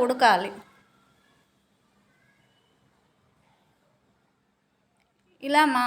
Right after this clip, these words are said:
బ్లాక్ కలర్లోకి వచ్చేదాకా కాల్చుకొని పక్కకు పెట్టుకోండి. ఇప్పుడు పచ్చిమిర్చి, మిగిలిన రెండు ఉల్లిపాయలు చిన్నగా తరిగి పెట్టుకున్నాను.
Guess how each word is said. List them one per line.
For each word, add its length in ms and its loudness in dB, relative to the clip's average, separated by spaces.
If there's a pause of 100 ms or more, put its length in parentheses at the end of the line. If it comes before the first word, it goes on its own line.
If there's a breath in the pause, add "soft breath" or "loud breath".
(600)
బ్లాక్ 260 4
కలర్లోకి 440 2
వచ్చేదాకా 520 2
కాల్చుకొని 460 2
పక్కకు 300 0
పెట్టుకోండి. 480 -6 (580)
ఇప్పుడు 200 0 (100)
పచ్చిమిర్చి, 760 2
మిగిలిన 340 4
రెండు 220 4
ఉల్లిపాయలు 500 4
చిన్నగా 320 0
తరిగి 260 2
పెట్టుకున్నాను. 600 -4